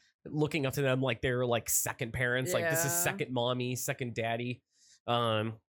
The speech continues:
Speaker 2: Other mother.
Speaker 1: like, oh, ooh, put some buttons on your eyes.
Speaker 2: <laughs>
Speaker 1: Um, yeah, so they become close with the family. Uh, uh, but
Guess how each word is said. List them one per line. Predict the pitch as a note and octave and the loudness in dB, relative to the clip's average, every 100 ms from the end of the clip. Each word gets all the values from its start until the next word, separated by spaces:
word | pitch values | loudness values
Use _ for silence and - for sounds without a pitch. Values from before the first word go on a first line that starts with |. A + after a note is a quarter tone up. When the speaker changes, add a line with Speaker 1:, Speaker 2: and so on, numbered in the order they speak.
| - | -8
Speaker 2:
Other | C4 C#4 | -4 -4
mother. | F#3+ D#3 D#3 D#3+ - - | -6 -8 -12 -14 -6 -2
Speaker 1:
like, | F3+ _ - | -2 _ -2
oh, | D#3 D#3+ | 0 2
ooh, | C#3+ G#3+ A#2 A2 G#2+ _ _ _ | 0 2 -2 -6 -16 _ _ _
put | - | -4
some | - G#2+ | -2 -2
buttons | - A#2+ A#2+ G#2+ | -4 -4 -2 -2
on | A2+ | -2
your | A2+ A#2 | 0 0
eyes. | A#2+ A#2+ - F#3+ | 0 -2 -6 -6
Speaker 2:
<laughs> | - A#3+ | -2 0
Speaker 1:
Um, | C#3+ D3 C#3 B2+ G#2+ G2+ - _ _ _ _ _ _ - | 2 2 4 2 0 -2 -8 _ _ _ _ _ _ 0
yeah, | E3+ | 2
so | D#3 | 4
they | B3+ | 2
become | B3+ C4+ B3+ | 2 0 2
close | A3+ A3+ | 2 2
with | A3 | 0
the | - | 2
family. | D#3 D#3 D#3+ D3+ - - - | 2 2 2 0 -6 -20 -4
Uh, | D3 D3 C3 C3 - - | 2 4 4 2 -2 -4
uh, | |
but | F3 F3+ | -2 -2